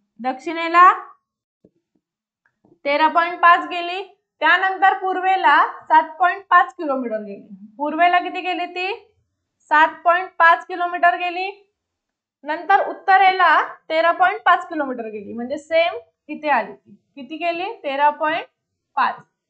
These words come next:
तर मूळ स्थानापासून ती किती अंतरावर आहे? मग काय करायचं आपल्याला? हे एकोणीस होतं आणि हे सात पॉइंट पाच. मग एकोणीस वजा सात पॉइंट पाच करायचे आपल्याला.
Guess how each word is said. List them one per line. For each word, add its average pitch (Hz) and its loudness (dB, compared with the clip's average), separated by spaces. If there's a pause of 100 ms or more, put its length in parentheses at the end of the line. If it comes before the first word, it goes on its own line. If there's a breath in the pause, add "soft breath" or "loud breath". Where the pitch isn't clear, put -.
(140)
तर 339 4 (220)
मूळ 320 -4
स्थानापासून 311 -2
ती 311 -8 (280)
किती 302 -10
अंतरावर 262 -4
आहे? 320 -2 (500)
मग 269 -10
काय 311 4
करायचं 339 0
आपल्याला? 349 0
हे 330 -2
एकोणीस 339 -6
होतं 349 0 (160)
आणि 269 -10
हे 320 -6
सात 320 2 (140)
पॉइंट 339 -4
पाच. 320 0 (360)
मग 285 -8
एकोणीस 370 -6 (300)
वजा 320 2 (560)
सात 294 2
पॉइंट 339 -4 (320)
पाच 294 0
करायचे 254 0
आपल्याला. 214 -8